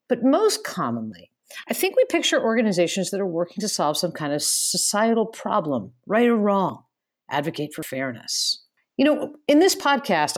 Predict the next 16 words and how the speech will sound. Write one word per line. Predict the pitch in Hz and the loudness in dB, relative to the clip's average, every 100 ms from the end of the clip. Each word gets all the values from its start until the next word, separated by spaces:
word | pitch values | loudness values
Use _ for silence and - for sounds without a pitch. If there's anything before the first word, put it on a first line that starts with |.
| - | 0
I | 247 | 2
like | 285 370 392 | 4 2 0
to, | - 277 254 233 220 | -2 2 2 2 0
um, | 208 202 196 180 - _ _ - _ - | -2 -2 -2 -4 -10 _ _ -20 _ -4
I | |
like | 302 427 | -2 0
to | 339 | 0
get | 349 - | -2 -2
you | |
to | 262 | -6
think | 247 214 | -4 -6
differently, | - 135 113 104 _ _ _ _ _ - | -4 -10 -10 -18 _ _ _ _ _ -6
offer | 190 196 | -4 -2
you | 160 | -2
insights, | 170 170 151 151 | -2 -2 -2 -2
and | 151 | -8